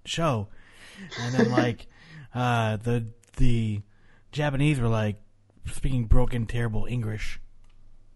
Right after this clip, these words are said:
Speaker 2: Yeah, I mean, I guess that does happen. Like, K-On! does it, too, when they go to London.
Speaker 1: Yep.
Speaker 2: But I just, I just think it'd be funny if the whole premise of the show was that.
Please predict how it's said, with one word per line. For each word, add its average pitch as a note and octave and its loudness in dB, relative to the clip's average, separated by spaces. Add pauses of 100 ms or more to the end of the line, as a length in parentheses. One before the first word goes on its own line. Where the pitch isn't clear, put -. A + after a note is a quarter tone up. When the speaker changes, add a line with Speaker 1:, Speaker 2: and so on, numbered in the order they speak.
(560)
Speaker 2:
Yeah, G#2 2
I F#2+ 0
mean, G#2+ -2 (1040)
I C#2 -8
guess E3 -4
that F#2+ 2
does F2+ -2
happen. F2 -2
Like, F2 -6
K-On! F2 0
does E2 -2
it, F2 -8
too, F2 -2
when D#2+ -4
they E2 -8
go E2 -2
to D#2+ -4
London. E2 -2 (160)
Speaker 1:
Yep. B2 -14 (680)
Speaker 2:
But E2 -2 (1600)
I F#2 2
just, - -2 (180)
I G2 -4
just F#2 -2
think F#2 0
it'd F2 -2
be E2+ 0
funny E2+ 0
if E2+ -2
the F2+ -2
whole F2+ 2
premise E2+ -4
of E2+ -10
the E2 -2
show E2+ -2
was E2 -4
that. F2 -4